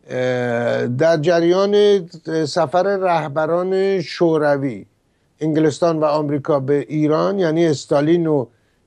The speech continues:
چرچیل و روزولت به ایران، اه، استالین با، اه،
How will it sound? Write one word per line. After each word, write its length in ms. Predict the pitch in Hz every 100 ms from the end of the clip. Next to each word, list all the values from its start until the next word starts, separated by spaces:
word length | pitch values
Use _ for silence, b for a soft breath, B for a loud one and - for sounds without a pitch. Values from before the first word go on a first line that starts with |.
| _
چرچیل 540 | - 160 147 - 170
و 180 | 151 147
روزولت 880 | 135 135 156 139 143 165 180 175 -
به 80 | 151
ایران، 580 | 147 147 156 180 208 220 - _ _ _ _
اه، 400 | 123 127 123 127 120
استالین 920 | 120 110 147 123 - 156 180 220 208
با، 420 | 180 196 202 196 190 _ _ _ _
اه، 480 | 120 127 117 110 -